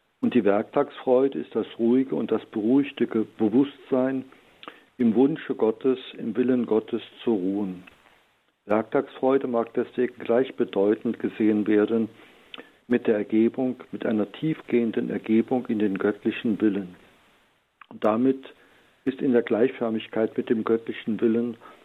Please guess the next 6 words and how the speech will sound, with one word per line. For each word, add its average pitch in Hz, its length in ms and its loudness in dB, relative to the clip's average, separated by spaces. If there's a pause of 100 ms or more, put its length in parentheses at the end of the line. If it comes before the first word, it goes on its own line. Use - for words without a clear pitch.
(400)
auch 113 120 -2
eine 110 220 2
tiefergehende 113 760 0
Ruhe 107 360 4
des 123 160 -4 (120)
Gemütslebens 107 920 -2